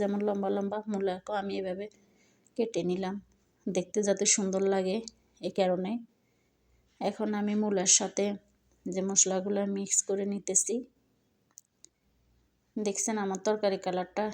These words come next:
কি সুন্দর হলুদ হলুদ দেখা যায় না? কারণ এটা আমি সম্পূর্ণ এখন কাঁচা মরিচের উপরে রান্না করতেছি, কোনো লাল মরিচের গুঁড়া ব্যবহার করি না এখানে। বিশেষ করে লাউ, মূলা, কুমড়া,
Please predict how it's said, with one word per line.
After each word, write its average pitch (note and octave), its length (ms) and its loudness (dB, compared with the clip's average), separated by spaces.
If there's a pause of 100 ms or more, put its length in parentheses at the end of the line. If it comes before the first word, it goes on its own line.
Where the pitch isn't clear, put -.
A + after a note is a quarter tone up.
(260)
কি A#3 140 -2
সুন্দর A3 380 0
হলুদ G#3 300 4
হলুদ G#3+ 240 2
দেখা G#3 260 0
যায় G#3+ 180 -2
না? A3 100 -4 (720)
কারণ G#3+ 180 0
এটা G#3+ 280 0
আমি G#3+ 180 2
সম্পূর্ণ G#3 500 2
এখন G#3 320 -4
কাঁচা A3 280 0
মরিচের G3 380 0
উপরে F#3+ 260 -2
রান্না F#3+ 280 -2
করতেছি, G3 500 -4 (200)
কোনো G#3 220 -6
লাল G3+ 220 2
মরিচের G3 440 0
গুঁড়া G3 240 -2
ব্যবহার F#3+ 340 -4
করি G3 240 -2
না F#3+ 120 -4 (100)
এখানে। F#3+ 280 -2 (800)
বিশেষ B3 320 4
করে B3+ 220 4 (140)
লাউ, G3+ 340 8 (480)
মূলা, G3+ 500 4 (1200)
কুমড়া, G3+ 480 4